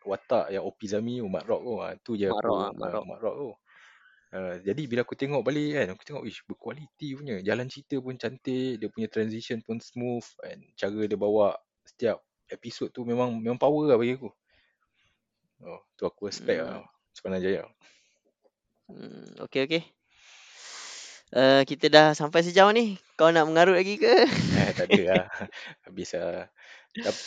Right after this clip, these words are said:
Speaker 1: na-, nanti kita akan, ah, cari lagi. Apa, kita akan bincangkan benda lain pula nanti.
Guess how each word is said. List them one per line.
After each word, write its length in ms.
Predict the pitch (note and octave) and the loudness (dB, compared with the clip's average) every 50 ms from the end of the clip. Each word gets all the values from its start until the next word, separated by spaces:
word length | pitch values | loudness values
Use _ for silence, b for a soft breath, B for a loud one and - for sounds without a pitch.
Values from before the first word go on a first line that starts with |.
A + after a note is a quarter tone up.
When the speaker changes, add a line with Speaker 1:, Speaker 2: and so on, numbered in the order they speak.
| - - | -14 -12
Speaker 1:
na-, 320 | G3+ F#2 F#2 F#2 F2+ F2+ | -8 -6 -4 -4 -4 -6
nanti 320 | F2+ F#2 F#2+ F#2+ - B2 A2 | -6 -6 -8 -8 -8 -10 -10
kita 320 | G#2+ - A2+ G#2+ G#2 G#2 | -2 2 4 6 6 6
akan, 560 | G2+ - A2 G#2 G2+ G2+ G2+ G#2 G#2 G#2 G2+ | 4 4 4 6 6 6 2 0 -4 -6 -6
ah, 880 | - G#2 G2+ G2 G2+ G2+ G2+ G2 G2 G2 G2 G2 F#2+ G2 F#2+ F#2+ F#2 G2 b b b b _ _ _ _ _ _ _ | -4 -2 -2 0 0 0 0 0 0 0 0 0 0 0 -2 -4 -6 -8 b b b b _ _ _ _ _ _ _
cari 160 | - A3+ A3+ | 0 0 2
lagi. 240 | G2+ G2+ G2 G#2 A#2+ - _ _ _ _ | 2 0 -2 -4 -6 -8 _ _ _ _
Apa, 560 | - - - - _ G#2 F#2+ F#2 F#2 F#2 F#2 | -16 -16 -16 -10 _ -6 -6 -4 -6 -6 -8
kita 240 | - - F2+ G2 F#2 | -10 -10 -10 -8 -8
akan 80 | G2 | -8
bincangkan 360 | F2+ F#2+ F#2+ - - F#2+ G2 F2+ | -10 -10 -10 -10 -8 -8 -6 -8
benda 140 | F#2+ F#2 F#2+ F#2 | -6 -6 -4 -2
lain 160 | G2 G2 F#2 | -2 -2 -4
pula 240 | F#2 - D#2 F#2 F#2 | -4 -6 -6 -6 -6
nanti. 240 | F#2 F#2 - F#2 | -8 -8 -10 -12